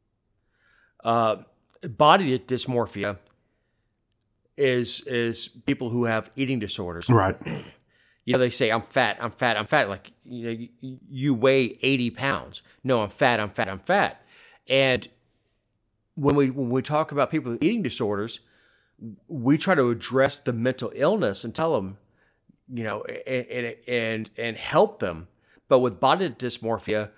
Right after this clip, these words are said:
Speaker 1: we're like, "Oh, okay, cut your pecker off."
Speaker 2: Yep. And that was his point, too, is he said, you know, gender dys-, gender dysphoria for most of our country,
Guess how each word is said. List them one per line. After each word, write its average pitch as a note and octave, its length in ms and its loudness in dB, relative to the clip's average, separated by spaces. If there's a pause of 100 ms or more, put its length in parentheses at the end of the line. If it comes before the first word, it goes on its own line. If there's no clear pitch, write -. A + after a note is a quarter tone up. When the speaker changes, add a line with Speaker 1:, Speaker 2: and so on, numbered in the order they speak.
(140)
Speaker 1:
we're D3 80 2
like, C3+ 220 4
"Oh, D#3 220 10
okay, B2 260 2
cut - 200 -6
your A#2+ 80 -8
pecker F#2 340 -2
off." - 200 -12 (880)
Speaker 2:
Yep. - 240 2 (680)
And D3 100 12
that G#3+ 120 12
was - 140 6
his C3 120 6
point, - 460 4
too, B2 280 8
is A#2 120 6
he B2+ 100 6
said, A2+ 320 8
you C3+ 80 10
know, A2+ 80 10
gender C3+ 300 6
dys-, - 260 4 (240)
gender C#3 340 8
dysphoria A#2+ 540 4
for A#2+ 100 4
most B2 180 6
of - 60 0
our A2 80 2
country, A2 520 4